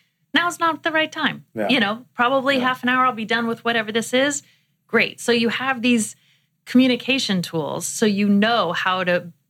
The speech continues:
Speaker 1: be at your own best
Speaker 2: Yeah.
Speaker 1: and support the people
Speaker 2: Yeah.
Speaker 1: on your team so you get the most out of it.
Speaker 2: I
Speaker 1: So
Speaker 2: think,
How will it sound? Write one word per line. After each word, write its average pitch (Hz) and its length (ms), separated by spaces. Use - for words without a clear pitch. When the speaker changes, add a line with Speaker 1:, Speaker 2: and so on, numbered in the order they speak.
Speaker 1:
be 208 140
at 190 160
your 226 100
own 247 160
best 160 400
Speaker 2:
Yeah. 220 120
Speaker 1:
and 208 100
support - 440
the 180 60
people 214 340
Speaker 2:
Yeah. 190 60
Speaker 1:
on 180 80
your 175 120
team 196 340
so - 140
you 180 260
get 185 220
the 180 80
most 170 420
out 151 200
of 135 80
it. - 180
Speaker 2:
I - 40
Speaker 1:
So - 180
Speaker 2:
think, 165 120